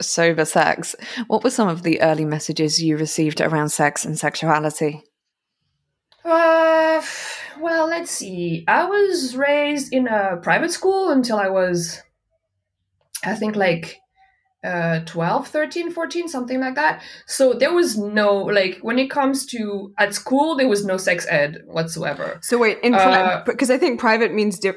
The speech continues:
Speaker 3: three different things in, in all of our countries. Like, for America,
Speaker 2: Oh, Catholic
Speaker 3: it's
Speaker 2: school.
Speaker 3: <laughs>
Speaker 2: Catholic school.
Speaker 3: Catholic school. Okay, cool. <laughs>
Speaker 2: So Catholic school, obviously, no sex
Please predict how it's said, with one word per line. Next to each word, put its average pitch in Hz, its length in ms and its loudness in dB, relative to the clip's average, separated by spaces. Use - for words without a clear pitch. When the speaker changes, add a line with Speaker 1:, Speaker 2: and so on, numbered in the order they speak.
Speaker 3:
three 208 220 0
different 196 340 -2
things 185 300 -2
in, 185 260 -4
in 185 300 -4
all 185 220 0
of 185 80 -2
our 180 100 0
countries. 202 500 -4
Like, 190 200 0
for 214 100 0
America, 220 460 4
Speaker 2:
Oh, 202 180 4
Catholic - 240 0
Speaker 3:
it's - 120 -10
Speaker 2:
school. - 180 0
Speaker 3:
<laughs> - 760 -2
Speaker 2:
Catholic 294 360 0
school. - 260 -14
Speaker 3:
Catholic 233 380 2
school. - 340 -6
Okay, 214 260 0
cool. 208 300 2
<laughs> 277 420 2
Speaker 2:
So 554 440 2
Catholic 392 340 0
school, 269 320 -2
obviously, 247 580 0
no 226 200 0
sex 254 260 -4